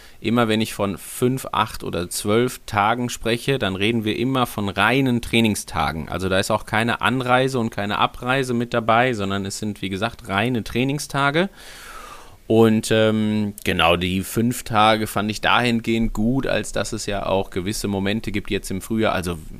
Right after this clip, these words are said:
wir inkludieren ja jetzt nicht nur Leute, die irgendwie ins Trainingslager fliegen, sondern das soll natürlich auch gerne an alle gerichtet sein, die ein Trainingslager zu Hause machen.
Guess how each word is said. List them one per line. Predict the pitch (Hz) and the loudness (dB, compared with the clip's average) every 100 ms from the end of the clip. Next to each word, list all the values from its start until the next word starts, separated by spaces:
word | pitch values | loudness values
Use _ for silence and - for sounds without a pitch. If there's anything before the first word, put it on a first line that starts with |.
| - | -12
wir | 87 85 - | -8 -8 -8
inkludieren | 98 95 98 92 107 107 | -10 -6 -4 0 0 2
ja | 98 | 0
jetzt | 92 87 | 0 -2
nicht | 110 107 | -6 -4
nur | 101 | -4
Leute, | 92 92 98 | -2 -2 -4
die | 87 90 | -8 -6
irgendwie | 87 90 87 | -4 -6 -8
ins | 95 | -10
Trainingslager | - 123 143 - 98 98 98 | -2 0 0 0 0 2 0
fliegen, | - 107 104 | -2 -2 -2
sondern | 95 90 87 87 | -2 -4 -4 -6
das | 92 | -6
soll | - 104 | -4 -2
natürlich | 98 107 101 87 | -2 -4 -6 -6
auch | - - | -8 -2
gerne | 101 107 95 | 0 2 0
an | 95 | 0
alle | 98 110 | 0 0
gerichtet | 101 101 - 104 - | -2 -4 -4 -8 -4
sein, | 98 95 | -2 -2
die | 90 | -2
ein | 85 85 | -2 -4
Trainingslager | - 101 95 - 92 92 90 | -4 -4 -4 0 0 0 -4
zu | 98 | -2
Hause | 98 139 147 | 2 2 2
machen. | 131 127 131 | 0 0 -2